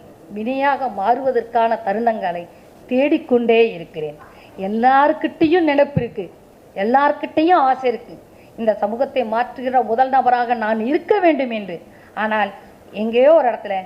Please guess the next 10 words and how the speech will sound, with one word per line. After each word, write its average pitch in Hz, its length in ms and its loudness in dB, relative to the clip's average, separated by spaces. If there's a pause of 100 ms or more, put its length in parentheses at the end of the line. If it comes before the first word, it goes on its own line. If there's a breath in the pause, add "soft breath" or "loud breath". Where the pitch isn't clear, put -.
(440 loud breath)
"அதெல்லாம் 196 280 -8
நடக்காது, 240 640 2
அதெல்லாம் 202 360 -2
பழைய 269 300 4
காலம்னு" 240 320 2
சொல்லிட்டு 220 340 -8
உட்கார்ந்துட்டே 220 540 -4
இருக்கிறோம். 226 520 0 (1040 loud breath)
மன 214 380 4
ஓட்டத்தை, 196 720 -6